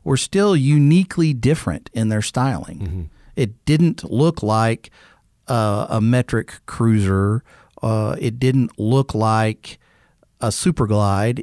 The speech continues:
Speaker 1: It was its, if you saw it, you knew what it was.
Speaker 2: Yeah.
Speaker 1: Where, let's look at the Japanese cruisers. It, a lot of times, whether you like the Japanese brands or not, and we're not trying to knock any of the brands, obviously,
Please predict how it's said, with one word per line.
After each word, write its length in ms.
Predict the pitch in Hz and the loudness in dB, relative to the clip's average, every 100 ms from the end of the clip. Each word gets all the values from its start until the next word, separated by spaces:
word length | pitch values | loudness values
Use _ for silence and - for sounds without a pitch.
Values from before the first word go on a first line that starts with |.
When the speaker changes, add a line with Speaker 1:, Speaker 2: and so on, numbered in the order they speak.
| - | -2
Speaker 1:
It 300 | 135 139 - | -2 -2 -4
was 260 | 123 135 123 | 0 0 2
its, 220 | 135 - - | -2 -4 -10
if 180 | - 120 | -4 -2
you 140 | 170 165 | 0 0
saw 460 | - 135 190 104 | 0 0 2 0
it, 260 | 101 - - | 0 -4 -2
you 180 | 135 127 | 0 2
knew 320 | 117 160 175 | 2 4 4
what 160 | 123 120 | 2 0
it 120 | 127 | 0
was. 320 | 165 120 - | -2 -4 -6
Speaker 2:
Yeah. 240 | 92 78 69 - - _ | -6 -6 -8 -16 -20 _
Speaker 1:
Where, 400 | - 139 147 135 - _ - - _ - _ - | -4 0 0 0 -4 _ -20 -20 _ -20 _ -20
let's 240 | 285 240 233 | -4 -2 0
look 100 | 208 | 0
at 40 | |
the 80 | 170 | 2
Japanese 520 | 147 156 139 143 170 | 2 0 2 4 2
cruisers. 480 | - 107 92 78 - - - _ _ _ - | 2 -2 0 -6 -10 -18 -20 _ _ _ -8
It, 340 | 214 214 160 | -2 -2 -2
a 140 | - 170 | -2 0
lot 220 | 190 240 | 0 0
of 100 | 233 | 0
times, 600 | 180 170 160 151 131 - | 2 2 2 0 -2 -2
whether 160 | 151 143 | 0 2
you 160 | 143 | 2
like 300 | 117 135 160 | 2 0 0
the 80 | 160 | -4
Japanese 500 | 131 127 123 127 117 | 0 0 0 0 0
brands 380 | 120 113 113 117 | 0 2 2 4
or 60 | |
not, 280 | 117 101 98 | 2 2 0
and 80 | 107 | 0
we're 80 | 113 | 0
not 160 | 123 | 0
trying 160 | 135 120 | 0 0
to 60 | 107 | 2
knock 340 | 120 135 - | 0 0 -2
any 160 | 104 101 | -4 -4
of 140 | 95 | -6
the 80 | 95 | -6
brands, 340 | 104 107 104 | -2 -2 0
obviously, 680 | 110 143 117 87 - 87 | 0 0 0 -4 -8 -10